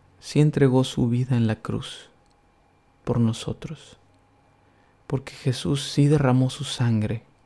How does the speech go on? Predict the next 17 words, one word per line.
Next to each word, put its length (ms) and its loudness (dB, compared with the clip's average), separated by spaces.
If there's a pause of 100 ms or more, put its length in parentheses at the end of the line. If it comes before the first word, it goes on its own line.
(1300)
Así 200 -12
como 260 2
ese 160 -4
carnero 500 2
que 120 -2
encontraron, 840 -2 (580)
que 120 -20
Jehová 420 2
proveería, 600 4
ahora 220 0
sí 220 -6
proveería 600 0
un 180 2
hijo 380 -2 (500)
para 240 -4
la 240 -4
muerte 760 2